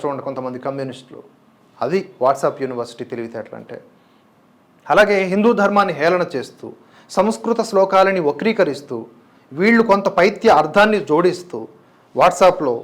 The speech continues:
సందేశాన్ని పంపిస్తూ ఉంటారే, అవి WhatsApp యూనివర్సిటీ తెలివితేటలు. అంతేగాని లేకపోతే ఈ వీళ్ళు చెప్పినట్లుగా WhatsApp-లో of course చాలా చెత్త ఉంటుంది, ఆ చెత్త అంతా బీజేపీయే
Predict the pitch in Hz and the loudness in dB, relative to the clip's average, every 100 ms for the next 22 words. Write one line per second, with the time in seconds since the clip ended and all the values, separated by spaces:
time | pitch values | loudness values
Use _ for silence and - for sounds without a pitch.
0 | - - 170 185 180 165 156 156 170 175 | -8 -4 0 0 0 -6 -6 -8 -8 -4
1 | 151 139 143 170 240 123 - _ _ _ | -4 -2 -2 0 0 -2 -10 _ _ _
2 | - 110 131 180 - - _ _ _ _ | -10 -8 -6 -8 -10 -20 _ _ _ _
3 | 113 127 - 165 156 139 127 123 - 123 | -2 -2 2 -2 -2 -8 -6 -8 -10 -10
4 | 123 120 123 110 - - _ _ _ _ | -10 -10 -10 -12 -14 -20 _ _ _ _
5 | _ _ - 127 160 196 185 190 226 143 | _ _ -14 -8 0 2 4 2 0 -2
6 | 120 - _ _ 123 143 165 180 170 156 | -8 -20 _ _ -4 -4 0 0 0 -4
7 | 165 202 202 185 202 202 175 117 127 - | -2 0 0 0 0 -2 0 0 0 4
8 | 214 220 240 180 - 220 - - 160 226 | 4 6 6 4 4 0 0 0 4 4
9 | 220 220 233 220 135 117 - 233 - 220 | 2 0 0 0 -4 -6 -4 -4 0 0
10 | 220 240 170 156 170 214 208 | 2 2 2 -6 -2 -2 2